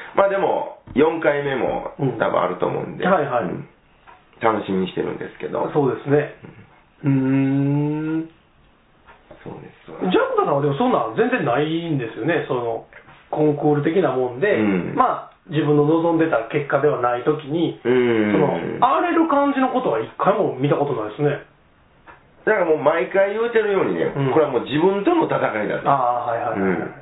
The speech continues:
Speaker 2: それテレビで見たことある。それ、それのシーン。
Speaker 1: いや、これはもうマジで思ってるんでね。
Speaker 2: はい、はい、はい、はい。
Speaker 1: えー、だから、その、評価、結果は、
Speaker 2: うん。
Speaker 1: もう事実として、
Speaker 2: はい、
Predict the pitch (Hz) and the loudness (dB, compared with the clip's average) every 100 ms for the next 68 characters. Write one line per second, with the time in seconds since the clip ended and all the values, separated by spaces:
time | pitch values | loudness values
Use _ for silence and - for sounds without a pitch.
0 | - 151 143 220 180 131 131 151 175 139 | -4 -2 0 2 2 0 0 0 0 0
1 | 117 - 143 147 147 147 151 143 143 160 | 0 0 0 0 2 2 2 0 -2 -2
2 | 131 170 175 240 226 190 135 254 294 233 | 0 2 2 2 2 0 2 0 0 0
3 | 131 127 120 110 185 147 180 147 143 120 | 0 0 0 0 0 2 2 2 -2 0
4 | 120 120 120 113 - _ - 104 101 101 | -2 -2 -2 -6 -8 _ -2 0 0 -2
5 | 92 185 165 147 143 107 - - _ _ | 2 2 2 2 2 -2 -8 -18 _ _
6 | - - _ - 127 120 113 110 107 101 | -20 -20 _ 0 2 2 2 2 2 2
7 | 95 - - - - 60 - 254 294 - | 0 -2 -8 -14 -20 -12 -4 0 2 0
8 | 110 95 73 - - _ _ _ 143 147 | 0 -2 -4 -14 -20 _ _ _ -2 -2
9 | - 185 220 208 190 143 120 117 - _ | -2 -2 0 -2 -4 -4 -4 -8 -18 _
10 | - - - - 127 135 127 117 101 87 | -20 -20 -20 -4 0 2 2 2 2 0
11 | - - - - _ - 127 160 120 - | -2 -6 -14 -20 _ -10 -4 -4 -4 -4
12 | - - - - | -4 -4 -6 -2